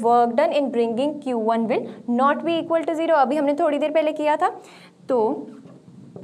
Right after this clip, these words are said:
delta U, that is change in potential energy, was U final minus U initial।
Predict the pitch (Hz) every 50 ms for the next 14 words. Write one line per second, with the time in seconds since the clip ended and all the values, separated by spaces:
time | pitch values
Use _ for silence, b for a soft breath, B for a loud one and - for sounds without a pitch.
0 | - - - - - - 233 202 220 226 226 226 214 220 247 269 277 285 269 254
1 | 233 190 180 196 202 196 196 190 196 226 247 277 - - - - - - 254 240
2 | 240 247 262 277 320 370 - - - 240 240 247 233 240 240 233 233 226 214 208
3 | 196 196 - - 254 262 269 269 240 226 208 202 196 185 180 175 185 180 180 190
4 | 247 - B B B B B B B B B B B _ - 214 214 226 226 220
5 | 220 202 214 240 254 269 247 - 339 285 285 277 285 285 320 392 480 453 - 277
6 | 233 220 208 208 226 285 349 - 254 233 233 226 220 214 208 196 185 185 - 202
7 | 170 170